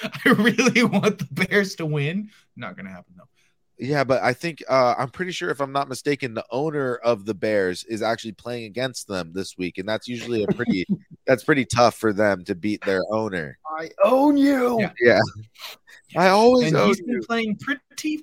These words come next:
Speaker 1: fucking good lately. So.
Speaker 2: Yeah, he sure has been. Um, all right, so, uh,
Speaker 3: The Packers around,
Speaker 1: We're all
Speaker 3: right?
Speaker 1: taking Green
Speaker 2: Yeah.
Speaker 1: Bay?
Speaker 2: Yeah,
Speaker 1: Cool.
Speaker 2: Packers.
Speaker 1: Roll.
Speaker 2: Yeah.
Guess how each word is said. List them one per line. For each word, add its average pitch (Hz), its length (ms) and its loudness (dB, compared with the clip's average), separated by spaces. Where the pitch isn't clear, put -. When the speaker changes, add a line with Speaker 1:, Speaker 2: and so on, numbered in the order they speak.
Speaker 1:
fucking 220 520 -2
good 160 200 -4
lately. 98 440 -14
So. - 260 -16
Speaker 2:
Yeah, 113 220 -4
he 135 100 -8
sure - 240 -8
has 143 240 -4
been. 90 240 -6
Um, 131 440 2
all 143 240 2
right, 117 260 4
so, 131 500 2
uh, 139 340 4
Speaker 3:
The 127 100 -8
Packers 151 320 2
around, 135 300 0
Speaker 1:
We're 175 60 0
all 185 40 0
Speaker 3:
right? 175 80 0
Speaker 1:
taking 190 200 -2
Green 196 180 -2
Speaker 2:
Yeah. - 100 0
Speaker 1:
Bay? 349 100 -10
Speaker 2:
Yeah, 123 260 2
Speaker 1:
Cool. - 120 -4
Speaker 2:
Packers. - 400 -10
Speaker 1:
Roll. - 140 -12
Speaker 2:
Yeah. 95 80 -8